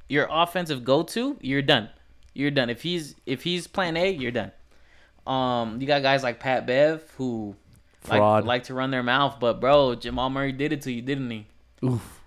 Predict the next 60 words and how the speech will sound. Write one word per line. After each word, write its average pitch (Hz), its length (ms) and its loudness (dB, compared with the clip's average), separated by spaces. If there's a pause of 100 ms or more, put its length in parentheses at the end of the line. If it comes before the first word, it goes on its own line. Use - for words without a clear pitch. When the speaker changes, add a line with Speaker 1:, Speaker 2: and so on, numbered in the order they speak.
(140)
Speaker 1:
Jamal 131 300 -4
Murray 143 240 2
did 139 240 0
it 139 120 -2
to 123 100 -6
you, 110 120 -4
didn't 120 360 -2
he? 104 160 -10 (500)
And, 156 340 0
and 143 260 0
Jamal 185 240 0
Murray's 233 220 2
a 147 40 -4
player 175 300 0
who's 156 140 -2
been 139 140 -2
bubbling 139 340 4
for 120 180 0
a 110 80 2
while. 139 380 6
I 160 240 4
haven't, 214 420 2 (480)
per-, 165 200 0
personally, 202 460 2
I 131 180 4
don't 143 200 4
like 127 220 2
him, 165 220 -4 (160)
but 127 180 4
I'm 127 160 2
a 123 40 -2
little 117 180 0
bit 107 180 -2
biased. 110 380 -2 (180)
Speaker 2:
Why 135 360 2
don't 127 240 0
you 113 60 -2
like 101 220 -4
him? 95 180 -12 (140)
Speaker 1:
Just 156 200 -4
because 165 360 0
for 147 260 2
the 135 120 4
past 160 340 0 (160)
two 185 220 -2
years, 160 360 0
maybe 135 220 -2
two 151 160 -6
and 139 80 0
a - 20 -2
half 131 240 0
years, 143 340 -2
whenever 123 300 2
the 127 60 2
Lakers 123 260 -2
play 131 200 -4
him, 123 60 -4
he's 107 120 -6
cooked - 300 -6
us. - 240 -14